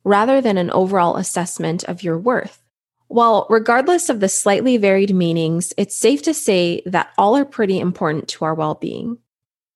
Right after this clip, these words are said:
Mom, can you take it a step further and explain the impact of how we appraise ourselves?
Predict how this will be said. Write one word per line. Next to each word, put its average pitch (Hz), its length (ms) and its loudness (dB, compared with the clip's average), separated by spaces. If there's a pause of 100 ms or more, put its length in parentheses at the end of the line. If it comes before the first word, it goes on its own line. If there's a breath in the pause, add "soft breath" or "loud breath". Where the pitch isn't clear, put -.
(140)
Mom, 226 500 2
can 262 180 0
you 269 100 4
take 294 260 -2
it 330 80 2
a 311 60 2
step - 300 -2
further 190 440 2
and 196 140 0
explain 180 440 -2
the 170 160 -2
impact 175 520 -4
of 190 120 -8
how 165 200 -2
we 165 180 0
appraise 170 420 -2
ourselves? 202 760 -4